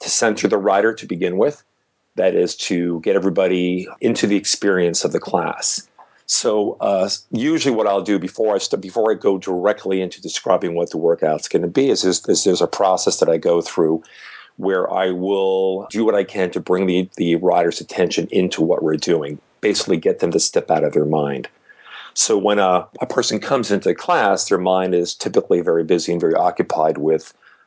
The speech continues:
things, with what they have to do, what they were just doing, what they've gotta do next. Part of my job or part of my position as an instructor is to create the experience. And the first thing I've gotta do is I gotta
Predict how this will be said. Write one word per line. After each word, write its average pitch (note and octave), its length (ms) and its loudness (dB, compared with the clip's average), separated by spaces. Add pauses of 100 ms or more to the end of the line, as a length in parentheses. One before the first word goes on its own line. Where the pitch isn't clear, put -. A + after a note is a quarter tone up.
(180)
things, - 480 -6
with - 140 -6
what F2 100 2
they E2+ 100 2
have E2+ 140 0
to E2+ 100 -2
do, G2 220 2
what F2+ 160 0
they E2 100 0
were D2+ 140 0
just D#2+ 300 -2
doing, F2+ 180 2
what E2+ 120 0
they've - 140 0
gotta D#2+ 200 4
do D#2 180 -2
next. - 600 -2 (440)
Part A#2+ 240 2
of G2 80 -4
my F#2+ 240 4
job A#2 400 0
or E2+ 60 0
part G2 200 0
of F#2+ 80 -2
my F#2 160 2
position E2+ 400 -4
as D#2+ 160 -4
an D#2 60 -10
instructor F2 680 0
is E2+ 220 -2
to F2+ 180 -2
create F2+ 380 0
the E2+ 80 -2
experience. G2 640 0
And F2+ 100 -6
the - 40 -18
first G#2 200 0
thing - 80 -4
I've E2+ 80 -2
gotta E2+ 200 0
do F2 100 0
is E2+ 100 -2
I G2 60 0
gotta E2+ 240 0